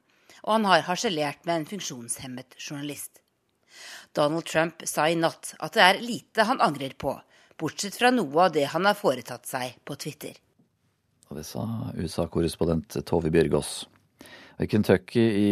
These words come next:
Speaker 2: U S A ser, eh, Hillary Clinton ut til å slå Bernie Sanders så vidt det er i nominasjonsvalget for, eh, demokratene i natt.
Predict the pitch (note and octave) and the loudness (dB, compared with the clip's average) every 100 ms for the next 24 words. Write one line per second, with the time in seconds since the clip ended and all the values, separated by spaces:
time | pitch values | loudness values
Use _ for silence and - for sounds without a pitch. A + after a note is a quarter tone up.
0 | G#2 G#2+ G#2 A2+ A#2 - F#2 F#2 F#2 F#2+ | 6 6 6 6 4 4 4 6 4 4
1 | F#2 F#2 F2 F2 F2 E2 D#2+ E2+ D#2+ F2 | 4 4 4 2 2 0 0 0 2 2
2 | E2+ - - G#2+ F#2+ F2 F#2+ - D#2+ F#2 | 2 2 4 4 6 4 2 0 0 0
3 | F#2+ - - F#2 F2 - F2+ F2 F#2+ A#2 | -4 -6 -4 -2 -2 -2 0 2 2 2
4 | F#2+ F2+ F#2+ F#2 F2 F2+ E2 D2 E2+ D#2+ | 0 0 -2 -2 -2 0 -4 -4 -4 -2
5 | F2 - E2+ D#2+ E2+ E2 F2 F2 - D2+ | -4 -2 -2 -2 -2 0 -2 0 0 -2
6 | - - F#2+ A2 - | -2 -2 2 2 0